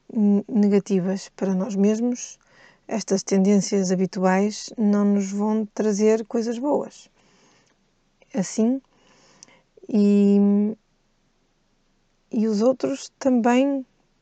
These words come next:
eh, precisamos de nos recordar a nós próprios que nós precisamos de dar um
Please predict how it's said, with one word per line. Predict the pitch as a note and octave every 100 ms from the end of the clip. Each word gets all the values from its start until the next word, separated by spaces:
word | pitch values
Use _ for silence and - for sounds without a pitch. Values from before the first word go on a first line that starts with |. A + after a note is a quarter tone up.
| -
eh, | A3 G3+ G3+ G3 F#3 - _ _ _ _ _ _ _ _ -
precisamos | - A3 F#3 A3 A#3 - - - -
de | G#3
nos | G3+ F3+
recordar | - A3+ F#3+ G3+
a | G3+
nós | G3+ -
próprios | C#4 A#3 - - - - _ _ - - _ _ -
que | A3 G3+ G3 G3 G3 _ _ _ _ _
nós | G#3 F#3+
precisamos | - - G3 F#3+ F#3+
de | -
dar | G3 F#3+
um | F#3+ F#3